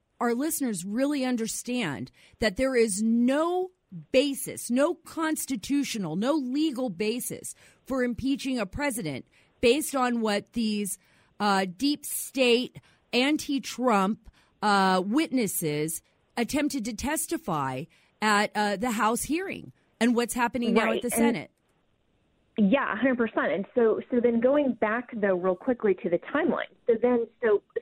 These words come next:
Speaker 2: so Pelosi announces the impeachment inquiry. President Trump releases the transcript, which is, uh, the, the public record now, um, of what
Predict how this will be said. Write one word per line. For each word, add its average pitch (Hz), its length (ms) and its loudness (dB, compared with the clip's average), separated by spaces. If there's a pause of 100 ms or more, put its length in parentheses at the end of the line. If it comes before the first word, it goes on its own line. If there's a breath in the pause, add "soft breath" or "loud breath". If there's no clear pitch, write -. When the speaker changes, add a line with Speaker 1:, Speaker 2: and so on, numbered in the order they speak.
Speaker 2:
so 220 120 2
Pelosi 254 520 0
announces 226 560 2 (420 loud breath)
the 226 80 6
impeachment 220 540 4
inquiry. 196 580 4 (320 loud breath)
President 254 440 2
Trump 220 260 0
releases 220 720 4 (500 loud breath)
the 254 100 4 (100)
transcript, 202 540 0
which 196 240 2
is, 190 260 4 (140)
uh, 180 260 2 (200)
the, 185 260 2 (420 loud breath)
the 208 100 0
public 226 440 2
record 196 540 0
now, 170 480 4
um, 170 300 0
of 180 300 0
what 175 400 0